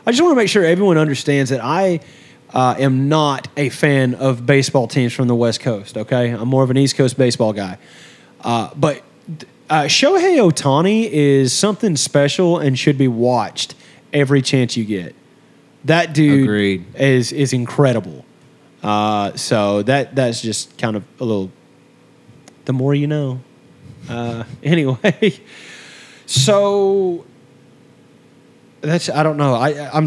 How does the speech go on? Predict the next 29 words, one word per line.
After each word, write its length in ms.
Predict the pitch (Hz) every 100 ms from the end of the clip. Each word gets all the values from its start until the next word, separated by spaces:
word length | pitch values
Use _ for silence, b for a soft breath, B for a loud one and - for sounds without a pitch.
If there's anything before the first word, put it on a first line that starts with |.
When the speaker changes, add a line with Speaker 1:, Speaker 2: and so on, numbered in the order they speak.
| -
Speaker 1:
I'm 100 | 143 147
still 220 | - 135
kinda 220 | 143 127
stuck 320 | - 139 127
on 100 | 131
the 60 | 120
fact 280 | 127 120 127
that 60 |
it's 160 | 117 -
like, 200 | 117 113
"No, 280 | 135 131 127
we're 140 | 143
mad 260 | 120 123 123
at 160 | -
you, 120 | 120
so 160 | 110 120
you 200 | 110 120
have 160 | 117 -
to 80 |
get 240 | 117 117 -
your 160 | 170
own 220 | 127 131 123
way 160 | 117
to 160 | 110 147
the 100 | 127
home 280 | 151 165 165
run 240 | 165 160
derby." 360 | 151 147 139 127
Speaker 2:
Yeah, 420 | 196 185 107